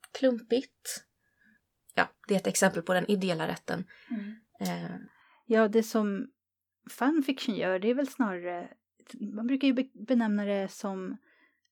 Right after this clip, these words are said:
Speaker 2: eh, transformativt. Det vill säga att man försöker ju inte kopiera originalet, för man vill ju göra någonting annat. Man vill ju skriva en, eh, annan berättelse än originalet. Oavsett liksom om det är en fortsättning eller en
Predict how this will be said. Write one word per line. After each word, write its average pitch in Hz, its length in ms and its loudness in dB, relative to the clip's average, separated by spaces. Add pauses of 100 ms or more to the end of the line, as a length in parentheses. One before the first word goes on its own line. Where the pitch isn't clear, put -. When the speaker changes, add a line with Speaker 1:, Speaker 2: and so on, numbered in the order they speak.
(140)
Speaker 2:
eh, 214 140 -8 (300)
transformativt. - 1080 0 (880)
Det 214 80 -6
vill 214 100 -2
säga 202 200 4
att 180 100 -4
man 190 200 -2
försöker 214 380 -2
ju 202 60 0
inte 175 120 -6
kopiera 214 580 -2
originalet, 185 640 -4
för - 120 -10
man 180 140 -8
vill 180 120 -8
ju 185 60 -2
göra 202 200 0
någonting - 280 -8
annat. 214 440 -2
Man 202 180 -2
vill 202 220 -2
ju 185 180 0 (800)
skriva 185 540 -2
en, 175 400 -12
eh, - 320 -16 (480)
annan 247 300 6
berättelse - 640 0 (300)
än - 240 -10
originalet. - 680 -12 (340)
Oavsett 208 560 -6
liksom 196 240 -8
om 190 80 -6
det 190 80 -6
är - 20 -6
en 190 60 -6
fortsättning 190 720 -6
eller 180 260 -8
en 175 280 -8